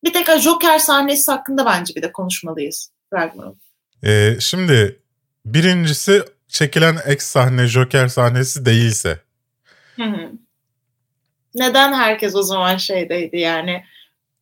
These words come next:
Speaker 2: Evet.
Speaker 1: Mesela tek bir sahne çekildi ve o Joker değilse o zaman en az iki sahne çekilmiş olması gerekiyor. Eğer Joker
Speaker 2: Evet.
Speaker 1: idiyse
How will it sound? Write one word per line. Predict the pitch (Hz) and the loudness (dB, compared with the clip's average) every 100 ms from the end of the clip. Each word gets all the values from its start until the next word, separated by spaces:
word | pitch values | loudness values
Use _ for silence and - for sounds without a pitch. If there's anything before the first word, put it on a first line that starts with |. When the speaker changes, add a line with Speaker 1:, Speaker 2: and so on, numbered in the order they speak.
| - | 0
Speaker 2:
Evet. | 123 196 | 0 2
Speaker 1:
Mesela | 208 202 | 0 0
tek | 277 269 - | 0 0 -2
bir | 247 233 220 | -2 0 0
sahne | 220 220 | 0 0
çekildi | 214 220 214 214 196 311 | 0 -2 0 0 2 4
ve | 277 | 4
o | 247 | 4
Joker | 226 247 247 220 220 | 2 0 2 2 2
değilse | 220 214 214 - | 2 2 2 0
o | 302 | 0
zaman | 233 262 320 | 0 0 0
en | - 220 | 0 2
az | 262 | 0
iki | 254 - | -2 -2
sahne | 208 190 196 | 0 0 -2
çekilmiş | 202 196 180 185 165 | -4 -6 -8 -8 -8
olması | 160 185 - | -8 -6 -6
gerekiyor. | 180 175 - 226 294 | -6 -8 -6 -4 0
Eğer | 220 233 269 | 2 4 2
Joker | 226 262 - 233 | 2 2 4 4
Speaker 2:
Evet. | - | 2
Speaker 1:
idiyse | 202 226 240 - 233 320 | 0 0 0 2 2 2